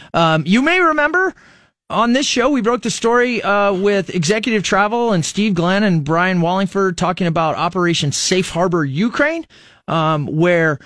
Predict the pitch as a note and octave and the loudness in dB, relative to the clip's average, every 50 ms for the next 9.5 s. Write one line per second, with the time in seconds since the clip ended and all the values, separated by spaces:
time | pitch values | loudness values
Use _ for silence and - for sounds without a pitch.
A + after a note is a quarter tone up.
0 | - - - - - _ _ _ _ _ _ _ - D3 D#3+ D#3 E3 G3+ A3 - | -20 -20 -20 -20 -20 _ _ _ _ _ _ _ -2 -2 -2 0 0 0 0 0
1 | B3 B3+ B3 - - F#3 D#3+ F3+ F3+ G3 G#3 F#3 A3+ G3 F3 F3+ F3+ A3 B3 - | 0 -2 0 -2 -2 -2 0 0 0 0 0 0 0 -2 0 0 -2 -2 -2 -2
2 | - G3 F#3 F3+ F3 C#3+ D#3+ F#3 F#3 - G#3 F#3+ E3+ - - F#3+ F3+ F#3+ G3 A3+ | -2 -2 0 0 -2 0 -2 -2 -2 0 -2 -2 -2 -2 -2 0 0 0 0 0
3 | A#3 A3 F#3 F3 E3 E3 F3 G#3 A#3 - - E3+ D3+ D#3 F#3 E3 - - - D3+ | 0 0 0 2 2 2 0 0 -2 -2 -4 -2 0 0 0 -2 -2 -4 -4 -4
4 | - - F#3 F#3 F3+ F3+ F3 E3 D3+ - - D#3+ D#3 D3+ D3 C3+ C#3+ G3 G3 - | -2 0 0 2 2 2 2 0 0 -2 0 0 0 0 0 0 0 0 0 2
5 | G3 F#3+ G3 G3 G3 G3 G3 G3 F3+ - - - F#3 G#3 G#3+ G#3+ F3 E3+ F3 F#3 | 0 0 2 2 2 2 2 2 0 -2 -2 0 0 2 2 2 2 2 2 2
6 | F#3+ G3+ F#3 - G#3 G3+ G3 F#3+ - - F3 F3 E3+ E3 D#3+ D3 - - E3 D#3 | 2 0 0 0 0 2 2 0 0 0 -2 0 0 2 0 0 0 -2 0 0
7 | D3 D3 C#3+ E3 E3 - - - G3 G3 F#3+ - - F3 E3 - - F#3 F3+ F3+ | 0 -2 -2 -2 -4 -4 -2 0 0 0 0 0 -2 -4 -4 -2 0 0 2 2
8 | F#3+ G3 G#3 G#3 G#3 - - E3+ E3+ D#3 D3 D3 F3 G3+ G3+ F#3 - G3 F3 E3+ | 2 2 2 2 0 0 2 2 2 2 4 2 2 2 0 0 0 0 0 -2
9 | E3 - F3+ F3+ F#3 G3 A3+ B3 B3+ - | -2 -4 -4 -2 0 0 0 -2 -4 -6